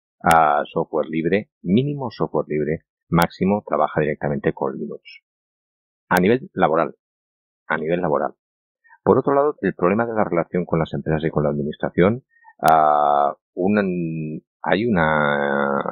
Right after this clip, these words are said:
esquizofrenia muy salvaje, porque yo puedo entender que hay este problema en una administración,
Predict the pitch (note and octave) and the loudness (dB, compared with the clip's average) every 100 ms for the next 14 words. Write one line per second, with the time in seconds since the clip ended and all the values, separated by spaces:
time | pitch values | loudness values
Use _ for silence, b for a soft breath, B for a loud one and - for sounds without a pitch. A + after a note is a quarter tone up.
0 | - - C2+ - - - - - D#2 D2+ | -6 -6 -6 -6 -4 -4 -4 0 0 2
1 | E2 E2+ D#2 D2+ D2 - C#2+ F2 - D#2+ | 2 2 -2 -4 -4 -4 0 0 0 -4
2 | - C#2+ - D2+ C#2+ D#2+ D2+ F2+ E2+ D#2 | -4 -6 -4 -4 -2 0 2 2 2 -2
3 | D#2 E2+ - D2+ - - D#2+ D#2+ E2+ F2+ | -2 -2 0 -2 -2 -4 0 2 2 2
4 | D#2 D2 D#2 D2+ - D2 - F2+ F2+ | 0 -4 -4 -4 -4 -4 2 2 2